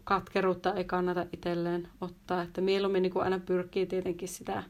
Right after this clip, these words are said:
sitä semmoista positiivisuutta kohde. Mut että, ää, älä luule niinku olevasi aina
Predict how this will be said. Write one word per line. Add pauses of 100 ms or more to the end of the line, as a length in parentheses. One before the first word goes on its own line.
(640)
sitä
semmoista
positiivisuutta (180)
kohde. (640)
Mut
että, (1040)
ää, (1120)
älä
luule
niinku
olevasi
aina